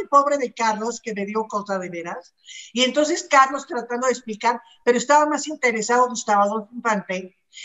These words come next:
en agarrar y decir, "Aida, aquí es tu casa, aquí hay una silla, ven para que des tu opinión". Ahí no creo que sea team Carlos, pero pues eso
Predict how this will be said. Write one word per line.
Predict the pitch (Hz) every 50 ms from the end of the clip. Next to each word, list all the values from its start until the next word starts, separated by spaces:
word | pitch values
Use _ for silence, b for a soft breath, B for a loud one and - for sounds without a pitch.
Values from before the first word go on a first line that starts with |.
| B B
en | 220 240 240
agarrar | 240 240 247 247 277
y | 277
decir, | - - 262 240 - - - -
"Aida, | 262 277 277 302 359 392 440 494 480 466 403 392 370 370 370 370 349 - _ -
aquí | - 311 - - 330 320
es | 285 - - -
tu | 302 285 294 -
casa, | - 320 320 339 349 381 381 - 370 339 330 294 - B B B -
aquí | 285 277 - - 311
hay | 311 302 302 302
una | 294 294 381 370 320 247
silla, | - - - 311 320 339 349 339 311 285 277 320 - B B B B
ven | 214 269 294 302 294
para | - 349 330 311 285 277
que | - 262 254
des | 240 247 254 247 - -
tu | - 269 277 294 - _ _ _ _ _ _ _ -
opinión". | 220 202 202 208 202 196 202 196 190 175 170 - b b b b b b
Ahí | 185 196 220 247 277 294
no | 302 285 277 -
creo | 269 254 262 262
que | 269 254 233
sea | - 233 226 226 226 -
team | 226 220 226 220 - -
Carlos, | 214 202 196 196 196 220 262 254 -
pero | - 220 202 190 190
pues | - 214 -
eso | 254 247 254 285 277